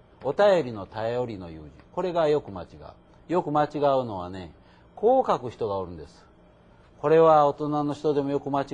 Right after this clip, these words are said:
えますよ。えー、よそのビルディングへ入ると、便所いうのをこんな字書いてるのありますが、これはダメです。必ずこの便所の便は、今度は使うという字と同じように、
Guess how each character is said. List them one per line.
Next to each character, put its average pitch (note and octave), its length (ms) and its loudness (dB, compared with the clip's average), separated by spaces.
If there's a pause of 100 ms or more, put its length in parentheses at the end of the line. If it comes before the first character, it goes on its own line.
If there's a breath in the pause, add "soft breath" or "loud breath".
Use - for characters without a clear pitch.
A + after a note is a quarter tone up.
(140)
え B2+ 40 -6
ま B2 120 -4
す A#2 160 -14
よ。 B2 440 -6 (500 soft breath)
え A#2 880 -6
ー、 A#2+ 40 -6
よ B2+ 100 -6
そ B2 120 -6
の A#2 140 -8
ビ B2 140 -6
ル B2+ 120 -4
デ B2 100 -8
ィ A#2+ 40 -8
ン A#2+ 40 -8
グ A2+ 80 -4
へ G#2 40 -4
入 A2 200 -4
る G#2 60 -8
と、 G#2 140 -10
便 B2+ 480 -6
所 A2 140 -4
い G2+ 80 -6
う - 20 -8
の G2 120 -10
を - 20 -16
こ D#3 180 -2
ん D#3 60 -2
な D3 120 -2
字 G2+ 140 -10
書 F#2+ 100 -8
い F2+ 80 -10
て F#2+ 60 -14
る F2 100 -14
の E2+ 100 -14
あ E2+ 60 -14
り E2+ 60 -18
ま D#2+ 140 -18
す - 80 -18
が、 D#2 80 -18
こ A#2 100 -6
れ G#2 60 -4
は E2 40 -14
ダ A2 120 -2
メ A#2 100 -12
で D2 120 -18
す。 - 140 -20 (500 loud breath)
必 C#3 80 -4 (280)
ず A2+ 100 -10
こ A#2 140 -10
の G#2+ 100 -10
便 A#2 280 -8
所 G#2+ 120 -10
の G2 100 -12
便 G2+ 360 -10
は、 C#3+ 360 2 (420 loud breath)
今 B2+ 200 -6
度 C3 80 -4
は A2 100 -2
使 A3+ 340 0
う A#3 140 -2
と D3+ 140 0
い C3+ 160 -6
う B2 60 -8
字 A#2 100 -12
と B2 240 -4
同 D#3+ 240 0
じ D3+ 220 -6
よ C3 340 0
う G#2 60 -8
に、 D#3 240 -6